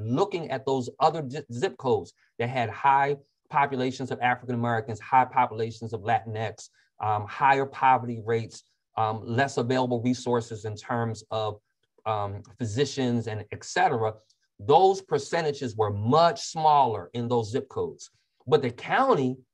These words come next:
looked great. The region looked great, but we didn't disaggregate, disaggregate that data. So for me,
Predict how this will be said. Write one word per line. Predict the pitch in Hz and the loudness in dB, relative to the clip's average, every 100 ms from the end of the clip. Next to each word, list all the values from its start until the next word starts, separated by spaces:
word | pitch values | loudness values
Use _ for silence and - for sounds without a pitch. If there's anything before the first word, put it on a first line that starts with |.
| _ | _
looked | 156 180 117 | 0 0 0
great. | 135 202 220 - _ _ _ - | -2 0 0 -2 _ _ _ -4
The | |
region | 131 147 247 262 185 | -2 2 4 4 2
looked | 127 135 107 | 0 -4 -6
great, | 120 127 101 | -2 -2 -2
but | 120 | -4
we | 131 | 0
didn't | 175 160 | 2 2
disaggregate, | 135 139 151 151 135 120 | 0 -2 0 2 0 -4
disaggregate | 120 117 147 131 120 117 110 | -8 0 2 2 -2 -6 -6
that | 98 | -4
data. | 101 143 104 | -2 0 -2
So | - 113 | -4 -4
for | - | -4
me, | 131 196 196 | -2 -2 -4